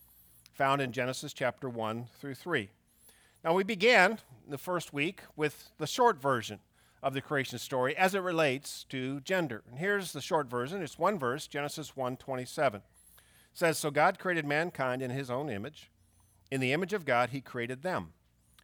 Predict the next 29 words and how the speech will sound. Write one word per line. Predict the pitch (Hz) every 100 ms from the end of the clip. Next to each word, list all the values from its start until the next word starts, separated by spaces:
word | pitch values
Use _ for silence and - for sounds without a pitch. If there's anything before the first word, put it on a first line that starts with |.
| -
Male | 117 123 135 165 -
and | 151
female, | - 254 202 90 90 _ _ _ _ _
he | 131 120
created | 120 104 95
them." | 101 92 - _ _ _ _ _ _ _ _ _
This | 170 -
is | 214
an | 208
important | 156 - 208 - 165
starting | - 180 165 127
point | - 131 165
because | 156 - 165 156 151
it | 143
describes | 147 - 233 208 170 156
that | 156
at | 151
the | 139
very | 135 202 254
core, | - 208 143 107
down | 117 139 220 208
deep, | 165 123 - _ _ _ _ _
of | 113 110
who | 175
we | 214 196
really | 180 196 160
are, | 120 120 135
are | 127
two | 123 - 226 175 127 123